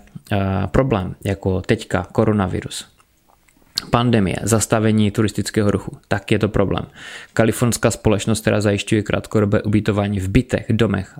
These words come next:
a ve všech možných alternativních, eh, bydleních pro turisty po celém světě, se hroutí k zemi. Největší světový řetězec hotelů, který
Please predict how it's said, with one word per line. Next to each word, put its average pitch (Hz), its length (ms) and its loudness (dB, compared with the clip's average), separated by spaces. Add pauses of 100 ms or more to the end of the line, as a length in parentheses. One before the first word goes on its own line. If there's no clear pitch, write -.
a - 80 -2
ve 110 120 2
všech 120 220 -2
možných 120 380 -2
alternativních, 107 1000 0
eh, 101 280 0 (520)
bydleních 113 520 4
pro 117 160 2
turisty 113 380 0
po 120 120 -2
celém 107 300 2
světě, 104 320 0
se - 140 0
hroutí 104 380 2
k 107 60 -4
zemi. 104 300 2 (160)
Největší 107 440 2
světový 101 480 2
řetězec 104 440 2
hotelů, 101 600 2
který 98 640 0